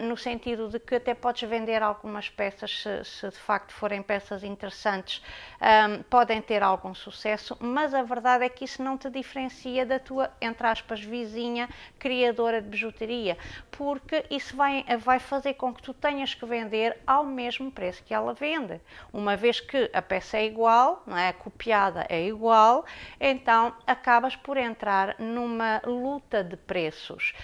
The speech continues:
Não podes valorizar mais o teu, o teu trabalho, porque a vizinha do lado, que é também a criadora de bijuteria,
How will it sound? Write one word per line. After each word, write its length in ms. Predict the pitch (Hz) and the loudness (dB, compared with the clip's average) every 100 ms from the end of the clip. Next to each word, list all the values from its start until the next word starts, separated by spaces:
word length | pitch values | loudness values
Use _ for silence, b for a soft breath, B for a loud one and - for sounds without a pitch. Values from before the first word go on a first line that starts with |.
| B | B
Não 320 | 220 240 269 | -2 4 2
podes 400 | 294 - 240 240 | 2 2 4 2
valorizar 640 | 226 226 226 214 214 214 208 | -2 -2 0 -2 -2 0 0
mais 340 | 202 185 190 | 0 0 -2
o 140 | 208 - | -6 -8
teu, 300 | 220 202 190 | -4 -2 -4
o 80 | 214 | -6
teu 220 | - 254 | 0 0
trabalho, 600 | 240 208 175 185 185 226 B B - | 0 -2 4 6 6 4 B B -2
porque 280 | 294 - | -2 -2
a 40 | 220 | -4
vizinha 400 | 190 208 202 208 | -4 -6 -2 -2
do 180 | 226 240 | 0 4
lado, 440 | 226 220 240 294 | 6 6 6 0
que 140 | - | -2
é 20 | 226 | 0
também 480 | 233 226 247 220 | 2 4 6 4
a 40 | 175 | 0
criadora 460 | 190 185 185 185 | -2 -4 -2 -4
de 60 | 190 | -6
bijuteria, 420 | 214 214 240 262 | -10 -6 -4 -4